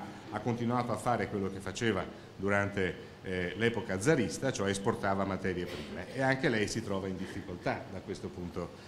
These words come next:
da questo punto di vista, anche se il suo mercato, come dire, è, è, è, i suoi rapporti, diciamo, eh, economico-commerciali sono estremamente, eh, ridotti. Quindi nessuno viene risparmiato dalla crisi,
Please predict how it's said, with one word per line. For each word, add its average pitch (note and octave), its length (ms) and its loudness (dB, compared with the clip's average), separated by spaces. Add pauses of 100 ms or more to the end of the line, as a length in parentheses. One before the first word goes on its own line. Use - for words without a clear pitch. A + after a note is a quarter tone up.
(160)
da F#2 120 -4
questo F#2+ 240 -4
punto F2 260 -6
di E2 120 -4
vista, D#2+ 300 -10
anche B2+ 280 4
se A2 140 0
il G#2 100 -2
suo G2+ 160 0
mercato, G2 500 -2
come F2+ 200 -6
dire, F#2 220 -4 (280)
è, G2+ 200 0 (160)
è, F#2+ 220 -6
è, F#2 220 0 (180)
i A2 80 -6
suoi C#3+ 240 8
rapporti, A#2+ 640 6
diciamo, F#2 560 -2 (140)
eh, G2 120 -6 (120)
economico-commerciali G#2+ 1120 2
sono F#2 200 -4
estremamente, F2 880 -4 (240)
eh, F#2 300 0
ridotti. F2 360 -4
Quindi E3+ 280 2
nessuno G3 640 6
viene D3 240 8
risparmiato A2 680 2
dalla F#2+ 240 0
crisi, F2 420 -4